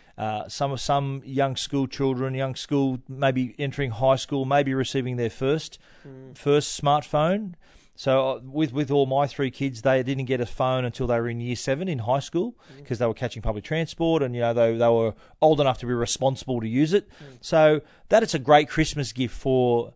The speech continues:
Speaker 1: a y-, youngster like that who is maybe going into high school, get it, receiving their first smartphone. Uh, a-, a-, and look, you don't have that, you don't have to break the bank is, is the point here. You
Speaker 2: And
Speaker 1: can
Speaker 2: the
Speaker 1: still
Speaker 2: critical
Speaker 1: get a
Speaker 2: thing
Speaker 1: lot
Speaker 2: about
Speaker 1: of
Speaker 2: not
Speaker 1: stuff.
Speaker 2: breaking the bank is when they break the phone, they're not
Speaker 1: Yeah.
Speaker 2: breaking the bank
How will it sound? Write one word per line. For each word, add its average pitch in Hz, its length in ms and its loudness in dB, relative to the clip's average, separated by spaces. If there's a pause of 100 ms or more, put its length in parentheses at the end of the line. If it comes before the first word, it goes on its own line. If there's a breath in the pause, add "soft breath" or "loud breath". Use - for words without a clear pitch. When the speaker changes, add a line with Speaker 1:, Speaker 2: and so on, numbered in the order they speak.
(200 soft breath)
Speaker 1:
a 123 60 -6
y-, 127 200 0
youngster 131 460 -2
like 117 360 6
that 110 40 -8
who 120 220 2
is 123 260 -2
maybe 120 260 -2
going 117 260 0
into 113 120 -4
high 117 160 2
school, 120 220 -4
get 135 160 0
it, 123 80 -2
receiving 123 380 -2
their 113 120 -2
first 127 420 -2
smartphone. 110 560 -6 (640 soft breath)
Uh, 123 480 0
a-, 139 140 0
a-, 139 140 -6
and 147 300 0
look, 139 240 -2
you 135 80 -2
don't 156 200 4
have 135 180 0 (420)
that, 147 260 0
you 143 80 -10
don't 160 140 6
have 156 100 2
to 143 80 -2
break 135 260 4
the 123 60 -6
bank 117 460 0 (340 soft breath)
is, 120 200 -2
is 120 180 -6
the 113 80 -8
point 127 300 -6
here. 113 260 -4
You 110 160 -6
Speaker 2:
And 120 80 -8
Speaker 1:
can 135 80 -6
Speaker 2:
the - 60 -6
Speaker 1:
still - 160 -2
Speaker 2:
critical 131 80 0
Speaker 1:
get 131 100 2
a - 40 2
Speaker 2:
thing 127 80 0
Speaker 1:
lot 127 80 4
Speaker 2:
about 123 80 2
Speaker 1:
of 117 80 -2
Speaker 2:
not 151 80 -4
Speaker 1:
stuff. 104 80 -4
Speaker 2:
breaking 135 200 -4
the 139 60 -6
bank 247 260 0
is 131 220 -2 (240 soft breath)
when 143 160 -2
they 139 100 0
break 131 300 -4
the 117 80 -6
phone, 208 420 -2 (460)
they're 147 160 4
not 147 120 2
Speaker 1:
Yeah. 110 40 -10
Speaker 2:
breaking 131 280 2
the 127 60 -2
bank 127 360 -2